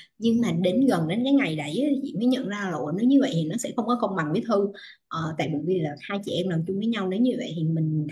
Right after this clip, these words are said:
thà, ờ, mình có thể chuẩn bị một số những cái câu hỏi cụ thể và chị hỏi Thư xong Thư hỏi chị lại. Coi như là hai chị em tung hứng với nhau. Thì chị cảm thấy là cái cách collab đó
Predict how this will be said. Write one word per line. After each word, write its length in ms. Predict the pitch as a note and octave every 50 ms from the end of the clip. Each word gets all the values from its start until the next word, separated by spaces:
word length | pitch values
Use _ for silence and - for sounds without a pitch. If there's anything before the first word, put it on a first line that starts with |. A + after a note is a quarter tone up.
| - F3
thà, 400 | E3+ E3 D#3 D3+ D3 C#3+ D3 D#3 - - _ _ _ _ _
ờ, 160 | - - E3 E3
mình 160 | E3 E3 C#3 -
có 60 | A#3 A#3+
thể 80 | A#3 - -
chuẩn 200 | - - F3 G#3+
bị 160 | G#3 F3+ -
một 220 | D#3+ E3+ D#3+ D3+ D#3 D3 - -
số 180 | F3+ F#3+ B3 C#4
những 140 | C4+ F3+ G3
cái 120 | B3 A#3+ -
câu 100 | G3 F#3
hỏi 140 | F3+ - - -
cụ 160 | - D3+ - - -
thể 240 | D#3+ - B2 E3+ G3+ G#3
và 80 | F#3+ D#3+ D3 D3 -
chị 160 | F3 - E3
hỏi 140 | D#3 D3 E3 -
Thư 120 | G#3+ F#3+ F3+
xong 160 | F#3 E3+ E3+ E3
Thư 80 | F#3+ F3+ F3 D#3+
hỏi 100 | D#3 -
chị 160 | - - - -
lại. 160 | D3 D3 - - - - -
Coi 80 | F#3
như 140 | F3+ F3+ D#3+
là 100 | C#3+ D#3
hai 180 | D#3+ D#3 F3+ F#3+ -
chị 100 | - - F3 F3+
em 40 | F3+ -
tung 120 | E3 F3
hứng 100 | F3+ E3+ G#3+
với 80 | A#3+
nhau. 300 | A#3 G#3+ F3 D#3+ - - - - _ _ _ _ _ _ _ -
Thì 260 | - A3+ G3 F#3 D#3+ -
chị 200 | F#3+ D3+ - -
cảm 160 | - C#3+ C3 F#3
thấy 140 | A3+ B3 C4+
là 60 | D#4 C#4+ -
cái 120 | B3+ B3+ -
cách 120 | E4 - -
collab 280 | A#3+ G#3+ A#3 B3 D4
đó 60 | D#4